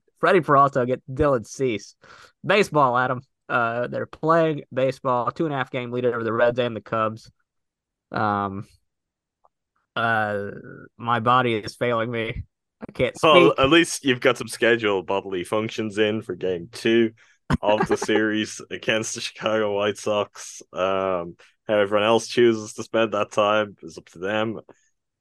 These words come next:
Speaker 2: What we should also do, I, we were getting this point of the year, but we should, like we did last time, is look at what the upcoming schedule has for the Brewers' division rivals.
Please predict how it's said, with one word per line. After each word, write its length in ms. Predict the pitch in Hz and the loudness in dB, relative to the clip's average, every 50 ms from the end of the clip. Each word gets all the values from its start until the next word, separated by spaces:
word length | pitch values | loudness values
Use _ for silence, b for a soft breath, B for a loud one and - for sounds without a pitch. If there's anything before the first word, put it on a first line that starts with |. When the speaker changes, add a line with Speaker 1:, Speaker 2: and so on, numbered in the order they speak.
| _ _ _ _ _ _ _ _ _ _ _ _ _ _ _ _ - | _ _ _ _ _ _ _ _ _ _ _ _ _ _ _ _ 0
Speaker 2:
What 180 | 123 131 139 | 4 4 4
we 60 | 135 127 | 4 4
should 160 | - 139 120 | 4 4 6
also 240 | 127 139 135 - 131 | 6 4 2 0 -2
do, 320 | - 113 110 117 123 120 | 2 4 6 8 8 8
I, 220 | 113 110 101 101 | 6 6 4 2
we 200 | 98 95 98 98 | 0 -2 -4 -2
were 140 | 95 98 95 | -2 -2 -2
getting 260 | 87 101 107 113 113 | 0 0 0 0 0
this 140 | 113 113 110 | 0 -2 -4
point 200 | - - 107 107 | -2 -2 -2 -2
of 40 | 95 | -2
the 80 | 92 92 | -4 -4
year, 260 | 95 98 101 101 101 | -2 0 2 2 0
but 120 | 92 98 | 0 -4
we 100 | 90 90 | -6 -6
should, 380 | 90 - - 107 104 104 101 98 | -8 -6 -2 0 0 0 0 0
like 180 | 92 92 87 | -2 -2 -2
we 60 | - 87 | -2 -2
did 160 | 90 85 85 | -2 -2 0
last 320 | 85 90 90 87 - - | 0 0 0 0 -2 -4
time, 200 | - 90 90 87 | -4 -4 -4 -4
is 120 | 82 - - | -8 -6 -4
look 200 | 92 87 - - | -4 -4 -4 -4
at 180 | 85 80 82 | -6 -4 -4
what 180 | 78 80 80 - | -4 -6 -6 -6
the 100 | 92 90 | -6 -6
upcoming 320 | 85 _ - - 82 82 | -6 _ -6 -6 -6 -6
schedule 420 | 76 - - 87 82 78 90 80 78 | -6 -6 -4 -4 -4 -4 -4 -6 -6
has 380 | 90 95 87 85 80 76 - | -4 -4 -2 -2 -4 -6 -8
for 160 | - - 82 | -10 -10 -10
the 80 | 78 76 | -10 -10
Brewers' 420 | 73 80 82 82 80 78 78 76 | -10 -8 -6 -6 -4 -6 -6 -8
division 340 | - 80 80 82 76 73 73 71 | -10 -10 -8 -8 -8 -8 -8 -6
rivals. 720 | 73 82 92 98 95 95 95 95 92 92 87 - - | -2 0 0 2 2 2 2 0 0 0 -2 -6 -14